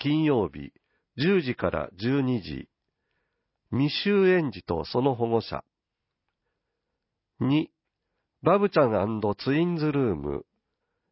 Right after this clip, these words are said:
一月十日金曜日、十時から十二時。よちよち歩きの子供。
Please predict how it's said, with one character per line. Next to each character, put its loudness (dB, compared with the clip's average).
一 0
月 4
十 2
日 2
金 0
曜 2
日、 -14
十 2
時 -6
か -2
ら -4
十 0
二 -2
時。 -10
よ 0
ち -6
よ 6
ち 2
歩 2
き -10
の -2
子 -8
供。 -2